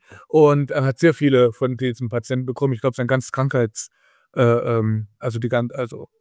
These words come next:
sein ganzes Berufsleben hat sich in diese Richtung entwickelt, weil er, äh, wenn man einmal da Spezialist ist, natürlich sehr viele Patienten da hat. Weil das Krankheitsbild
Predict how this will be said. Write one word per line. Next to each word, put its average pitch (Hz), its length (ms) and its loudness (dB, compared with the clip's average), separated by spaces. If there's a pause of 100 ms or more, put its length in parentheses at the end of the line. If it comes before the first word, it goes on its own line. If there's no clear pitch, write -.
(240)
sein 135 300 -4
ganzes 123 280 -2
Berufsleben 131 600 4
hat 117 120 -2
sich 120 160 -4
in 120 80 -2
diese 120 260 -2
Richtung 127 280 -4
entwickelt, 143 500 0 (480)
weil 131 340 6
er, 123 840 2
äh, - 160 -14 (200)
wenn 131 160 -2
man 131 160 -4
einmal 127 240 -6
da 127 120 0
Spezialist 123 520 -2
ist, 127 100 -10
natürlich 135 500 -2 (340)
sehr 127 200 2
viele 120 220 0
Patienten 113 440 -2
da 104 160 -6
hat. 104 220 -10 (600)
Weil 135 280 2
das 139 160 -6
Krankheitsbild 143 720 -2